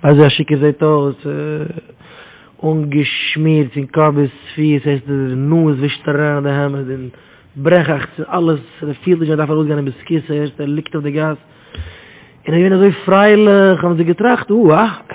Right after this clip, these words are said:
er halt beim Tachlis. Er halt bei Tachlis? Nein, ein Mensch, äh,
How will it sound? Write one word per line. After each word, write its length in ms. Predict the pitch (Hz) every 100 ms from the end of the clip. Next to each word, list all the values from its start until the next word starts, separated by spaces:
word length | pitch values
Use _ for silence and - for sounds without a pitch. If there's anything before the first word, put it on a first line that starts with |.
| - 104
er 200 | 113 117
halt 160 | 123 147
beim 220 | 165 165
Tachlis. 500 | 180 214 262 233 156 - - - - - - - - _ _ -
Er 180 | 135 143
halt 160 | 151 160
bei 120 | 165
Tachlis? 460 | 170 185 202 196 135
Nein, 360 | 143 165 170
ein 140 | 143 127
Mensch, 280 | 143 139
äh, 760 | 135 131 123 117 117 113 110 110